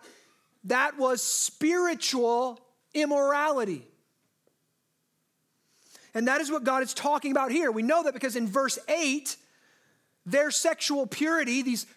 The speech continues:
the Christian sexual purity is contrasted against Babylon's sexual immorality. And Babylon is just basically a code word for the world's way of doing things, the world's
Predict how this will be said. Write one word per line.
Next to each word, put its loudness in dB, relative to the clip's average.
the -4
Christian -2
sexual -2
purity -2
is -4
contrasted -2
against -4
Babylon's 0
sexual -2
immorality. 0
And -4
Babylon 0
is -4
just -2
basically -2
a -2
code 0
word -2
for -2
the 0
world's 0
way 2
of -4
doing -2
things, -10
the -2
world's -2